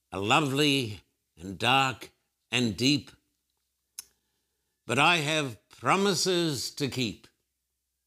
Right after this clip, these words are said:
and miles to go before I sleep,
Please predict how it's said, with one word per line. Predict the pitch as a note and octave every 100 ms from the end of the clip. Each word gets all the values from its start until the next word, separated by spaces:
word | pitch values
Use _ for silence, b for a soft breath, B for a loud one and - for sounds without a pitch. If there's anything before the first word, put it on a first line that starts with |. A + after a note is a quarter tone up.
| _ _ _ _ _ - _ -
and | C#3 D#3+ D#3 D3+ C3+ G#2 - _ _ _ _
miles | - F#2+ A#2 D3+ E3 E3+ D#3+ -
to | D#3
go | C#3 C#3+ D#3 C#3+ C#3
before | A#2+ C#3+ C3+ - D#3 D3
I | C#3 C3+
sleep, | - - C#3 C3